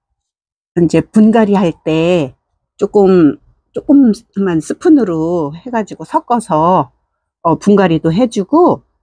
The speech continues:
그리고 그 외에 또 이 작물의 뿌리를, 어, 잘근잘근 안쪽으로 씹어가지고 파고들면서 갉아먹고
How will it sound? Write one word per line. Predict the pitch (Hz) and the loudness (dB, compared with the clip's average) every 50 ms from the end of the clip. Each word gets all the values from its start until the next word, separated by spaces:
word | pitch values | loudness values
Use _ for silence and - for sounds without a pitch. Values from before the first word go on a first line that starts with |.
| _ _ _ _ _ _ _ _ | _ _ _ _ _ _ _ _
그리고 | - 202 185 180 175 175 170 160 | -4 -4 -4 -2 -2 -2 -2 -2
그 | - - 202 190 180 | 0 0 2 4 4
외에 | 170 180 180 185 175 170 165 165 175 180 175 151 - _ _ _ _ _ _ _ _ _ - | 4 2 2 2 2 0 0 0 0 -2 -2 -4 -6 _ _ _ _ _ _ _ _ _ 0
또 | 220 208 196 - - _ - | 2 2 2 0 -2 _ -8
이 | - 214 214 208 214 214 214 220 202 - | -4 -2 0 0 0 2 2 0 0 -2
작물의 | - 160 165 208 220 226 233 214 220 214 214 208 | -4 -6 -2 0 2 2 4 4 4 2 2 0
뿌리를, | 214 320 320 359 277 247 233 220 226 233 233 214 160 135 - _ _ _ _ _ _ _ _ _ _ _ _ _ _ _ _ _ - | -2 -2 0 0 0 2 2 4 4 4 2 2 0 -2 -8 _ _ _ _ _ _ _ _ _ _ _ _ _ _ _ _ _ -16
어, | 190 190 185 180 180 180 - _ _ _ _ _ _ _ _ _ | -12 -10 -6 -6 -6 -6 -8 _ _ _ _ _ _ _ _ _
잘근잘근 | - - 202 196 185 269 294 277 262 226 214 202 208 196 196 202 202 202 190 - | -8 -2 0 2 4 4 4 2 2 0 -2 -2 -2 -2 0 0 0 -2 -2 -2
안쪽으로 | - 170 196 202 - 233 196 190 175 180 180 185 | 0 0 -2 0 -2 -2 -2 -2 -4 -4 -6 -6
씹어가지고 | - - - 392 349 311 254 202 - - 160 - 175 165 170 175 185 - | -8 -6 -4 -2 0 0 0 0 -2 -6 -14 -10 -8 -6 -4 -4 -4 -4
파고들면서 | - - - - 359 294 277 220 202 175 165 160 - 165 160 160 170 165 165 | -6 -8 -2 -2 0 2 2 2 2 2 0 -2 -2 -4 -2 -2 -2 -4 -6
갉아먹고 | - - 180 165 185 175 175 156 151 151 - 160 160 165 180 190 175 143 - | -6 -8 -6 -4 -4 -2 -2 -2 -2 -4 -4 -4 -2 0 2 2 0 0 -4